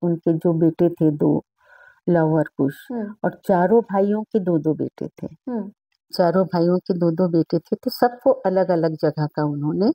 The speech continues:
Speaker 1: अ, राजा नियुक्त किया,
Speaker 2: हम्म।
Speaker 1: चारों भाइयों के बेटे को। लव को जो है वो दोनों जुड़वा थे,
Speaker 2: हम्म।
Speaker 1: अयोध्या, अ, दी गई और
Speaker 2: हम्म।
Speaker 1: कुश को कुशावती करके। तो बाद में जो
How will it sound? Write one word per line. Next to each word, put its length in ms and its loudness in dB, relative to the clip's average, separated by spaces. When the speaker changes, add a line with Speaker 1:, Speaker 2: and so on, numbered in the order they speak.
Speaker 1:
अ, 300 2
राजा 320 0
नियुक्त 460 -6
किया, 360 -8
Speaker 2:
हम्म। 220 -10
Speaker 1:
चारों 360 -2
भाइयों 360 -2
के 180 -4
बेटे 360 -2
को। 240 -14
लव 320 4
को 220 0
जो 180 2
है 300 -2
वो 340 -6
दोनों 300 2
जुड़वा 380 2
थे, 200 -4
Speaker 2:
हम्म। 500 -8
Speaker 1:
अयोध्या, 560 2
अ, 240 -12
दी 340 0
गई 160 2
और 120 0
Speaker 2:
हम्म। 140 -12
Speaker 1:
कुश 160 0
को 160 0
कुशावती 720 -2
करके। 420 -8
तो 80 4
बाद 340 0
में 220 4
जो 200 2